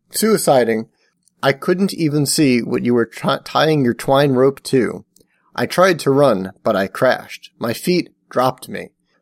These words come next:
Oh my god. A great line anywhere else, but the drama, the thickness of the drama is going so f-, up, so far up, so fast. I can't even, I, I kinda find the idea of somebody's feet dropping themselves is funny. "I knew I wouldn't make it to you, but I could see your window still.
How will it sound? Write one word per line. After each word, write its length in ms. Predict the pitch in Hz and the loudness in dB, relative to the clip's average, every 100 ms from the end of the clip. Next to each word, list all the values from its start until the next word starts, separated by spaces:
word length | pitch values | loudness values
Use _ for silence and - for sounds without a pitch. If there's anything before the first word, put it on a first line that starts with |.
| _ _ _ - | _ _ _ -8
Oh 120 | 113 | -6
my 140 | 98 85 | -6 -8
god. 400 | - 98 73 - _ _ - | -4 -4 -4 -10 _ _ -8
A 80 | 113 | -6
great 320 | 120 151 120 | 0 2 2
line 220 | 135 127 | 2 2
anywhere 340 | 127 123 117 | 2 2 4
else, 240 | 123 107 - | 4 2 -2
but 140 | 110 | -8
the 100 | 117 | -6
drama, 400 | 110 120 135 120 | 0 2 2 0
the 160 | 107 107 | -2 -4
thickness 480 | - 170 - 135 - | -2 -4 -2 -6 -4
of 80 | |
the 100 | 120 | -4
drama 360 | 110 113 113 110 | 0 0 0 -2
is 180 | 107 - | -4 -2
going 300 | 127 117 113 | 0 0 -2
so 320 | - 135 123 | 0 2 2
f-, 80 | - - | -2 -4
up, 240 | 120 - _ - - | -6 -6 _ -20 -16
so 260 | - 160 147 | -4 -2 0
far 320 | - 127 123 | 2 2 2
up, 180 | 113 - | 0 -2
so 220 | 139 120 | -4 -2
fast. 340 | 120 113 104 | 0 -2 -2
I 80 | - | -6
can't 260 | 120 147 139 | -8 -4 -2
even, 240 | 127 113 - | -2 -4 -4
I, 180 | 120 123 - | -6 -4 -6
I 80 | |
kinda 240 | 139 - 160 | -4 0 -2
find 200 | - 139 | 0 -2
the 120 | 123 | 0
idea 220 | 117 123 | 0 0
of 80 | 113 | -2
somebody's 260 | - 110 - | -4 -6 -4
feet 180 | 131 | -6
dropping 360 | 107 110 110 110 | -2 -2 -2 -6
themselves 340 | 98 110 104 | -8 -6 -8
is 200 | - - - | -10 -14 -6
funny. 300 | 117 101 - _ - _ _ - | -4 -6 -10 _ -20 _ _ -4
"I 120 | 147 | 0
knew 140 | 175 | 2
I 140 | 214 196 | 2 2
wouldn't 260 | 170 156 | 0 0
make 220 | 151 156 135 | 0 0 -2
it 100 | 101 | -6
to 100 | 113 | -4
you, 280 | 95 - - - _ _ | -4 -6 -14 -20 _ _
but 100 | - | 0
I 80 | 139 | 2
could 200 | 151 - | 2 -2
see 180 | - 202 | -2 0
your 160 | 175 151 | 0 2
window 340 | 170 156 107 | 0 2 0
still. 500 | - - 131 - - | 0 0 0 0 -10